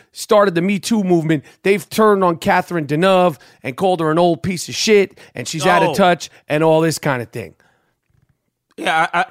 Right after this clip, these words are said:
Speaker 2: I read Catherine. She said, uh, she, she gave a, a, a,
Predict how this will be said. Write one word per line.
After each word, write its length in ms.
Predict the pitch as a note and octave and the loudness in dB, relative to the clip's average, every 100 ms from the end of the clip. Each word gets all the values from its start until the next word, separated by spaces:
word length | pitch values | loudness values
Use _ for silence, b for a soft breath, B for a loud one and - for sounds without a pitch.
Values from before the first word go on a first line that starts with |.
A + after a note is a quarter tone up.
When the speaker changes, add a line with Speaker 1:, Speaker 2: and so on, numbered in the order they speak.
| F3 | -4
Speaker 2:
I 20 | |
read 300 | F3 A#3 F#3 _ | -2 -4 -4 _
Catherine. 460 | - F#3 F3 D3+ B2 | -6 -4 -4 -8 -12
She 180 | - | -14
said, 240 | F#3+ G3 E3+ | -10 -2 0
uh, 220 | D#3+ D3 b b b b b _ | 2 0 b b b b b _
she, 240 | - D4 | -8 -8
she 240 | - C#4+ | -6 -12
gave 260 | A#3 B3 A#3+ | -4 -2 0
a, 60 | G#3+ | -2
a, 220 | F3+ F3 | 0 -2
a, 300 | E3+ E3 | 0 -2